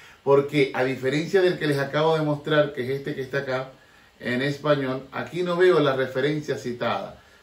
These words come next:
pero en inglés sí. Entonces, si te das cuenta, aquí empieza a haber como una especie de, de núcleo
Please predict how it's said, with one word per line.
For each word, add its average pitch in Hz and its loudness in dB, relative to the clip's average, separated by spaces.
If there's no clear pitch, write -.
pero 147 6
en 131 2
inglés 127 0
sí. 92 -12
Entonces, 139 -2
si 131 -6
te 117 -2
das 139 4
cuenta, 175 0
aquí 147 -4
empieza 139 -4
a 156 0
haber 156 -2
como 139 -2
una 151 0
especie 156 -6
de, 143 0
de 120 0
núcleo 143 0